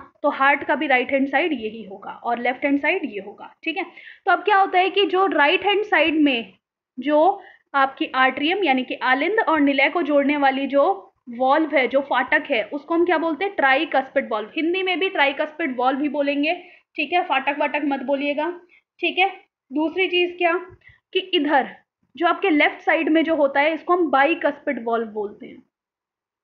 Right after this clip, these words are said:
ठीक है। क्या बोलते हैं हम इसको? बाइकस्पिड वॉल्व या फिर बायां फाटक। आप इसको ऐसे याद रखेंगे, बाईं तरफ बाइकस्पिड वॉल्व होता है, इसको माइट्रल वॉल्व भी बोला जाता है। उतना डीप में मत जाइए आप, बस सिर्फ नाम ध्यान रखिए बाइकस्पिड वॉल्व,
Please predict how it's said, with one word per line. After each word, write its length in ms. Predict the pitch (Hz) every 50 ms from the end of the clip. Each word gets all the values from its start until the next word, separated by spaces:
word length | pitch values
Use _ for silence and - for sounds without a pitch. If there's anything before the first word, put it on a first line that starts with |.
| _ _ -
ठीक 200 | - 339 285 294
है। 120 | 359 403 403
क्या 220 | - - 294 269
बोलते 260 | 269 277 285 277 311
हैं 60 | 311 311
हम 60 | 320
इसको? 240 | 320 311 - 359 370
बाइकस्पिड 800 | 320 254 262 269 302 359 349 - 311 - - - - 349 285 277
वॉल्व 440 | 294 277 285 311 330 311 320 262 269
या 140 | 262 240 247
फिर 180 | 247 339 349 294
बायां 360 | 240 247 240 254 262 269 320
फाटक। 400 | 320 - 247 214 - 208 196 - - _ _ _ - - -
आप 120 | 285 311
इसको 200 | 359 370 - 381
ऐसे 220 | 339 339 330 381 370
याद 180 | 370 359 -
रखेंगे, 300 | 381 370 - 370 381 392 294
बाईं 320 | 233 262 269 302 339 330
तरफ 200 | 349 311 320 381 311 247
बाइकस्पिड 640 | 233 254 254 294 262 294 277 269 - 285 269 226 220
वॉल्व 180 | 220 214 214 208
होता 200 | 220 220 - 185
है, 60 | -
इसको 260 | - 339 - - 427 381
माइट्रल 400 | 302 262 277 269 - 359 370 349
वॉल्व 240 | 277 269 262 277 262
भी 120 | 254 320
बोला 220 | 262 277 269 277 277
जाता 200 | 285 269 - 349
है। 60 | -
उतना 280 | 294 285 302 294 320 330
डीप 200 | 311 320 311 311 302
में 80 | 320
मत 140 | 294 294 285
जाइए 260 | 254 302 269 269 277 311
आप, 180 | 339 - 269 254
बस 160 | 240 285 330 - - -
सिर्फ 160 | 349 359 339
नाम 240 | 302 277 269 285 294
ध्यान 240 | 302 311 294 285 285
रखिए 200 | 285 285 330 330
बाइकस्पिड 580 | 247 254 240 240 240 247 233 - - 247 214 214 -
वॉल्व, 160 | 143 -